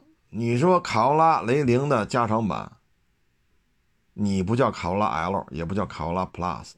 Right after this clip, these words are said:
你起个另外一个名字。这皇冠也是，叫皇冠S U V，确实有点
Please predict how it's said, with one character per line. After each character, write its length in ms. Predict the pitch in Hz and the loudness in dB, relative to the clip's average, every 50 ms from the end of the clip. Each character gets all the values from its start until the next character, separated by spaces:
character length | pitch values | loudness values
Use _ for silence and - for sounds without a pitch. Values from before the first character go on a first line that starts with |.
| _ _ | _ _
你 120 | - 95 92 | -12 -12 -10
起 300 | - - - - 78 80 | -10 -10 -10 -8 -6 -4
个 80 | 92 | -4
另 160 | 101 104 101 110 | -2 -2 -2 -2
外 160 | 101 82 73 | -2 -4 -6
一 20 | |
个 80 | 57 62 | -8 -10
名 80 | 62 - | -12 -14
字。 140 | - - - - _ _ _ _ _ _ _ - - _ _ _ _ _ _ _ _ _ _ _ _ _ _ _ _ _ _ _ - - - - - - | -16 -20 -20 -20 _ _ _ _ _ _ _ -20 -20 _ _ _ _ _ _ _ _ _ _ _ _ _ _ _ _ _ _ _ -14 -14 -14 -14 -8 -6
这 80 | - | -4
皇 380 | 127 92 87 - 127 156 180 185 | -4 -2 -2 0 2 4 6 8
冠 300 | 180 190 196 185 170 131 | 8 8 8 6 4 4
也 160 | 92 76 76 | 2 -2 -4
是， 180 | 82 85 71 65 | -6 -8 -8 -8
叫 100 | 87 98 | -8 -10
皇 300 | - - - 131 151 151 | -8 -6 -6 -4 -2 0
冠 220 | 156 160 104 65 71 73 | 2 0 0 0 -4 -8
S 140 | 76 - 62 | -8 -10 -10
U 80 | 57 52 | -12 -12
V， 200 | 50 57 - - _ _ _ _ _ _ _ _ _ _ _ _ _ _ _ _ _ _ _ _ _ _ _ _ _ _ _ _ - _ _ - | -12 -14 -18 -20 _ _ _ _ _ _ _ _ _ _ _ _ _ _ _ _ _ _ _ _ _ _ _ _ _ _ _ _ -20 _ _ -12
确 140 | - 107 | -6 -2
实 60 | 101 110 | -2 0
有 100 | 101 | -2
点 60 | 80 | -2